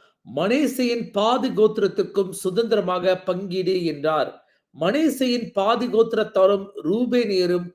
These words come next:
காத்தியரும் தங்கள் சுதந்திரத்தை அடைந்து தீர்ந்தது. அதை கர்த்தரின் தாசனாகிய மோசே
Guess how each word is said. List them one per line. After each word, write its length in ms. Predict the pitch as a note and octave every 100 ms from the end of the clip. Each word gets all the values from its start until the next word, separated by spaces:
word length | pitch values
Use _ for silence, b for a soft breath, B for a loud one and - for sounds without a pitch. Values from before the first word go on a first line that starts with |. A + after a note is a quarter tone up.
| -
காத்தியரும் 720 | G3 A#3 - G#3 F#3 F#3 F#3
தங்கள் 400 | A3+ B3 D4 C#4
சுதந்திரத்தை 840 | - G3+ G3 G3+ F#3+ F#3 F#3 F3+ -
அடைந்து 500 | D3+ F3+ A3 A3 -
தீர்ந்தது. 720 | E3+ D3 C#3+ C3 D3 A#2+ - _ _ _
அதை 420 | - D#3+ F3 F3 -
கர்த்தரின் 500 | A#3 - - C4 A#3+
தாசனாகிய 640 | F#3 F#3 F#3 G3 F#3 F#3 E3
மோசே 760 | F#3 A3 - F#3+ F3+ F3 -